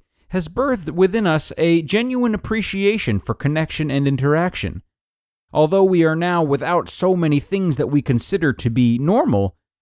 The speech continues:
I find myself enjoying so many things that, although not new concepts, are new experiences.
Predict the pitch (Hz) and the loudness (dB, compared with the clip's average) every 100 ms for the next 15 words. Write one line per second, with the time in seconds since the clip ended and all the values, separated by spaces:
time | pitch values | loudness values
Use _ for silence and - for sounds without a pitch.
0 | _ - 196 - 277 339 330 247 - 214 | _ -4 -2 -2 -4 -2 -2 -2 -2 -2
1 | - 180 156 151 185 160 131 - 196 208 | 0 0 0 2 2 2 0 -2 -4 -4
2 | 202 160 123 - 277 160 90 107 - _ | -2 0 0 -2 -4 -2 0 -2 -4 _
3 | _ _ 147 143 156 131 123 127 - 123 | _ _ 2 4 4 4 2 0 -2 0
4 | 110 - 233 247 - 113 - - _ _ | 0 -2 -6 -4 -2 -2 -4 -12 _ _
5 | - 254 269 190 208 196 - - 214 208 | -6 -2 0 0 2 2 0 -6 -2 0
6 | 123 60 - - - | 0 -4 -10 -12 -14